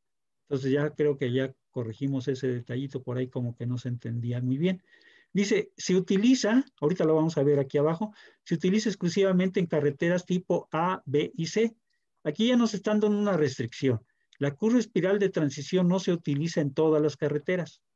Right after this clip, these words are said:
solamente en las carreteras tipo A, B y C.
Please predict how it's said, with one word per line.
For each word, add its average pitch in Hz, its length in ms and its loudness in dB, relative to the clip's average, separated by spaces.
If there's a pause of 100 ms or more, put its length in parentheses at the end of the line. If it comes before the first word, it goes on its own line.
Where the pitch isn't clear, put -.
(340)
solamente 190 800 2
en 147 80 2
las 139 140 0
carreteras 160 640 0
tipo 175 500 -2
A, 165 380 -2
B 139 300 0 (120)
y 139 100 -8
C. 127 300 -4